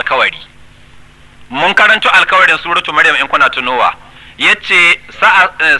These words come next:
sa'astaghfiru laka rabbi innahu kana bi hafiya." Da sannu zan neman ma gafara Ubangiji na, babu komi baba. Irin fadar da aggaren,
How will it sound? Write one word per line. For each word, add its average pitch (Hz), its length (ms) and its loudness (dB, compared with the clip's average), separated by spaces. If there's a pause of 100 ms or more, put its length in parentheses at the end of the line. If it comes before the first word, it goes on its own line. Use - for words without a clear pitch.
sa'astaghfiru 196 680 0
laka 185 280 2
rabbi 156 380 0
innahu 196 400 0
kana 175 260 2
bi 147 140 -2
hafiya." 110 560 -2 (380)
Da 151 140 0
sannu 170 360 0
zan 202 180 2
neman 185 260 2
ma 185 140 2
gafara 185 420 2
Ubangiji 147 460 -4
na, 143 120 0
babu 269 240 -2
komi 196 320 -4
baba. 139 340 2 (420)
Irin 254 260 2
fadar 226 280 2
da 175 160 -4
aggaren, 185 400 0